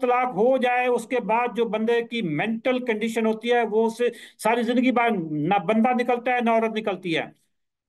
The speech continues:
मोटे लोगों को जॉब में बड़ा प्रॉब्लम होता है। Google जैसी कंपनी, Google में मेरी एक रिलेटिव है, काम करती है Google में, वो कहती है कि मोटे को वहां पे बिल्कुल डिग्रेड समझा जाता है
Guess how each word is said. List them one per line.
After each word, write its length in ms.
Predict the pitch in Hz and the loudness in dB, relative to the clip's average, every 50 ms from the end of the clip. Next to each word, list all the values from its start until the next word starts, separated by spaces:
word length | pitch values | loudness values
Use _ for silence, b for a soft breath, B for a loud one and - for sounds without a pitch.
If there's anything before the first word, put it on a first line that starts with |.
| _ - | _ -4
मोटे 360 | 156 175 196 220 220 - 254 247 | 0 2 2 2 2 2 2 4
लोगों 300 | 226 220 202 196 214 202 | 4 4 4 2 2 2
को 140 | 202 220 | 2 0
जॉब 360 | 196 147 165 180 185 196 185 180 | 2 2 4 4 4 4 2 0
में 120 | 185 170 | -2 -2
बड़ा 140 | 156 151 143 | 0 0 -2
प्रॉब्लम 320 | 151 147 135 120 120 123 | -2 -2 -4 -4 -4 -6
होता 240 | 110 107 - - 98 | -12 -12 -14 -14 -14
है। 100 | 87 - _ _ _ _ _ _ _ _ _ _ _ _ _ _ _ _ _ _ _ _ _ _ _ _ _ _ _ _ _ _ - | -16 -16 _ _ _ _ _ _ _ _ _ _ _ _ _ _ _ _ _ _ _ _ _ _ _ _ _ _ _ _ _ _ -4
Google 420 | 165 156 226 262 226 339 339 339 339 | 2 4 6 6 8 6 6 6 6
जैसी 240 | 320 294 - 285 | 6 6 4 4
कंपनी, 680 | - 254 226 214 190 226 202 190 147 120 - - - - _ _ _ _ _ _ _ _ _ _ _ _ _ - 160 185 | 4 4 4 4 4 4 4 4 2 2 0 -6 -10 -20 _ _ _ _ _ _ _ _ _ _ _ _ _ -2 4 4
Google 280 | 233 226 269 294 294 | 6 6 6 6 8
में 260 | 262 247 240 247 262 | 8 8 8 6 6
मेरी 400 | 262 220 208 214 220 240 240 240 | 4 4 4 4 4 4 4 6
एक 280 | 202 202 202 208 202 - - 185 | 6 4 4 2 -2 -8 -4 0
रिलेटिव 420 | 190 202 233 226 226 247 240 208 | 2 2 2 2 2 0 0 2
है, 220 | 180 202 196 196 | 2 2 0 0
काम 420 | 185 170 160 170 - - 185 196 196 | -2 -6 -12 -14 -8 -4 -4 -4 -4
करती 240 | - - - - - | -4 -12 -16 -12 -4
है 140 | 165 151 | 0 4
Google 240 | 170 175 185 185 175 | 4 6 6 4 4
में, 180 | 165 165 165 170 | 4 4 4 4
वो 120 | 170 202 196 | 4 4 2
कहती 300 | - 208 202 196 226 233 | 2 2 -2 0 2 2
है 100 | 254 262 | 2 2
कि 100 | 254 254 | 2 2
मोटे 540 | 196 175 180 196 202 202 - - 262 262 | 2 2 2 2 2 0 0 0 0 0
को 280 | 254 254 226 226 226 226 | 2 2 2 2 2 2
वहां 240 | 180 170 170 196 208 202 - | 2 2 0 0 0 0 0
पे 160 | 233 233 226 233 - - - | 0 0 0 -2 -6 -8 -4
बिल्कुल 440 | 285 311 294 277 - - 247 233 226 233 - - | -2 -2 -2 -4 -2 0 0 0 0 -2 -4 -2
डिग्रेड 460 | 208 220 220 220 - 190 233 285 269 | -2 -2 -2 0 0 2 2 2 0
समझा 300 | - - 202 196 214 208 | -2 -4 -2 0 0 0
जाता 240 | 208 202 202 233 226 | 0 0 0 0 0
है 80 | 240 | 0